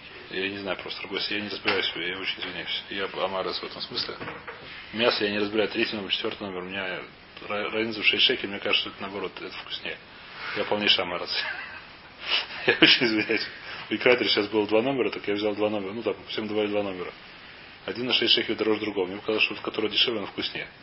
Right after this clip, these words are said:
Speaker 2: Я один раз попробовал специально проверить. Может, <laughs> оба вместе,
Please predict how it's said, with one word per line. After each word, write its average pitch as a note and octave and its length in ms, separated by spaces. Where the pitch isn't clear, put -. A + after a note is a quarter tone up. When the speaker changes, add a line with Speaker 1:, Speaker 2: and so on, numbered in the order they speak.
Speaker 2:
Я G2+ 100
один G2 160
раз G2 120
попробовал A2+ 340
специально F#2+ 380
проверить. F#2 420
Может, G#2 200
<laughs> - 100
оба G#2+ 160
вместе, G#2 320